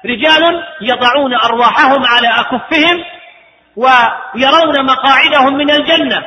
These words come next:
وهم مقدمون على القتال، فلا يقف في وجوههم قوة من المؤمنين، رجال صدقوا ما عاهدوا الله عليه، فمنهم من قضى نحبه ومنهم من ينتظر وما بدلوا تبديلا.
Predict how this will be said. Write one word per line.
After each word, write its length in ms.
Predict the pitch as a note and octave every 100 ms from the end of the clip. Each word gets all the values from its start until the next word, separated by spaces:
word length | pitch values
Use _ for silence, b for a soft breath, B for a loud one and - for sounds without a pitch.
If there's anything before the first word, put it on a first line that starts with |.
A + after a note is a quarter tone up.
| - -
وهم 300 | B3+ B3+ B3+
مقدمون 480 | - A3 B3+ C4+
على 180 | A3+ G#3
القتال، 540 | G3 G#3 F#3+ G3+ F3+ - - - - -
فلا 220 | B3+ C4
يقف 420 | C4 D#4+ - C4 C4
في 200 | B3+ C4+
وجوههم 680 | C4+ D#4+ E4 C#4+ D4+ D4+
قوة 580 | - F4 D#4+ G#3+ D#3 - - - -
من 180 | B3 A#3
المؤمنين، 600 | A#3 A#3 A3+ A#3+ C4+ A#3 F#3 - - -
رجال 580 | A#3+ G#3+ C#4+ C4 B3 A3 -
صدقوا 420 | C#4+ B3+ B3 B3
ما 120 | B3
عاهدوا 420 | B3 C#4 A#3 B3 B3
الله 260 | B3+ A#3 A#3 A#3+
عليه، 300 | B3 D#4 F4 D4+ - B3+
فمنهم 520 | C#4 D4+ B3 C4 B3
من 100 | B3
قضى 460 | B3 B3 A#3+ A#3
نحبه 300 | B3 A3 B3 - A3
ومنهم 460 | A#3 B3 A3 A3+
من 80 | A3+
ينتظر 680 | G#3+ G#3 G#3+ A3 G#3+ G#3 - - -
وما 280 | B3 A3 G3+
بدلوا 480 | A3+ F3+ G3+ F#3 E3+
تبديلا. 600 | F3+ D3 D#3 C3 A2+